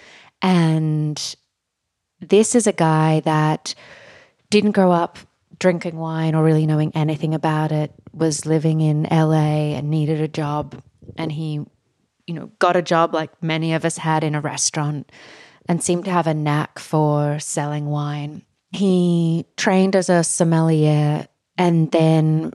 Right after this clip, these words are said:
felt very disillusioned with kind of the wine he was selling and decided to go to France and find out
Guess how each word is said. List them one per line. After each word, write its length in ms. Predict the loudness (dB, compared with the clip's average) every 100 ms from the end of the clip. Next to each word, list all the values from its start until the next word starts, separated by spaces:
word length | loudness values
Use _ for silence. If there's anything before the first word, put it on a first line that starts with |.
| -14
felt 520 | -4 2 4 2 2
very 240 | 2 2 2
disillusioned 1080 | -2 -2 0 2 2 0 -2 -4 -8 -8 -6
with 400 | -4 -6 -14 -10
kind 160 | -6 -6
of 120 | -2
the 80 | -2
wine 240 | -2 -2
he 120 | -4
was 140 | -6 -8
selling 560 | -8 -6 -6 -8 -8
and 100 | -8
decided 480 | -6 0 0 2 0
to 80 | -4
go 440 | -2 0 2 2 -2 -2
to 100 | -4
France 720 | -2 -2 -2 -6 -8 -10 -12 -14 -20 -20 -20 -20 _ -4
and 180 | -4
find 380 | -2 0 0 0
out 400 | 2 2 2 -2